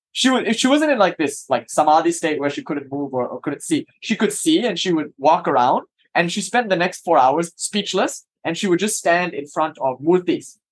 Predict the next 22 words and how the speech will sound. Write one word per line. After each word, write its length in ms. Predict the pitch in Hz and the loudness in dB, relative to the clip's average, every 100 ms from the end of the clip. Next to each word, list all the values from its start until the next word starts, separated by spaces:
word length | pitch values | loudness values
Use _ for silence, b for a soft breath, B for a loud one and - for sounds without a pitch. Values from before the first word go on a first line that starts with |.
| - | -4
um, 120 | 127 123 | -2 2
idols 400 | 175 143 90 - | 2 2 -4 -6
at 120 | 131 | -6
the 60 | 147 | -4
temple, 420 | 135 131 - - _ _ _ _ _ - | -6 -6 -8 -10 _ _ _ _ _ -10
and 100 | 151 | -6
just 180 | 180 - | -6 -2
stare 220 | 170 165 | 2 2
at 120 | 143 | 2
them. 180 | 104 - _ _ _ | -8 -10 _ _ _
And 140 | 151 156 | -6 -4
she 80 | |
claimed 320 | 185 202 202 165 | -2 2 2 2
that 160 | 143 | 0
they 280 | 143 135 127 | 0 0 0
came 260 | 123 175 170 | -2 -2 -2
to 80 | 135 | 0
life 320 | 127 113 - - | 2 0 -4 -12
for 120 | - 143 | -6 -4
the 80 | |
first 300 | - 139 139 | -2 -2 -2
time. 180 | 127 113 | -4 -6